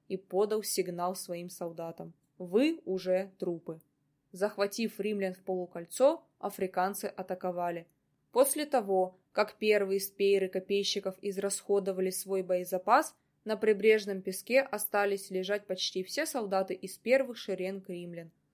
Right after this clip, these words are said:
Цельнометаллический саунион был серьёзным оружием в умелых руках, от него не спасали даже щиты.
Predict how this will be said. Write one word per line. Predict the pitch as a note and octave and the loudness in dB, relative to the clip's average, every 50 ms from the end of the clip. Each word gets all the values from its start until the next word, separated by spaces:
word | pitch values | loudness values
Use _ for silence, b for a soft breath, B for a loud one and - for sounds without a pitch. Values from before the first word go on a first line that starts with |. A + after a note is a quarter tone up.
| _ _ _ _ _ _ _ _ _ - | _ _ _ _ _ _ _ _ _ -2
Цельнометаллический | - A#3 A#3 A#3 A3+ A3 G#3+ A3 G#3 G#3 G#3 G3+ G#3 A3 G3+ - G#3+ G3 - - G3+ F#3+ | 0 2 2 2 2 2 0 0 0 2 2 2 2 -2 -4 -8 -10 -10 -10 -10 -12 -10
саунион | - - F#3+ F#3 F#3 F#3 F#3 F3+ F#3 A3 C4 D4 D4 C4 | -4 -2 -2 -2 -2 -4 -4 -4 -2 -2 -2 -2 -2 -2
был | A3+ B3 A#3 | -4 -4 -4
серьёзным | A3+ - A3 F#3 F3+ F3+ G3+ C4 C4+ C4+ C#4 B3+ - | -4 -2 -2 -2 0 2 2 2 2 0 -2 -4 -4
оружием | A3+ A3+ G#3+ G3+ G3+ G#3 F#3 G3 F#3+ F#3 | -4 -2 -2 -2 -2 -2 -4 -6 -6 -8
в | F3+ F3+ | -8 -10
умелых | F3+ F3+ F3+ F#3 G#3 A3 G#3+ - | -8 -6 -4 -4 -4 -4 -4 -6
руках, | G3+ G3+ - - F3 F3 F3+ - - _ _ _ _ | -6 -6 -4 -2 -2 -2 -2 -4 -10 _ _ _ _
от | - G3+ G3 G3 - | -2 -2 -2 -2 -2
него | F#3+ F#3 F3 E3+ F#3+ A3+ C4+ D#4+ D#4+ - | -4 -4 -2 -2 0 0 0 0 -2 -6
не | A3+ A3 A#3 | -10 -8 -8
спасали | A3+ - - G#3 - - - F#3 G3 A3 A3+ G#3+ | -6 -4 -4 -4 -4 -2 -2 -2 0 0 -2 -4
даже | F3+ F3 F3 F#3 F3+ G3 | -4 -4 -2 -2 -4 -4
щиты. | G3 - - - F#3 - - F3+ F3 E3 | -8 -8 -8 -8 -8 -8 -8 -10 -10 -10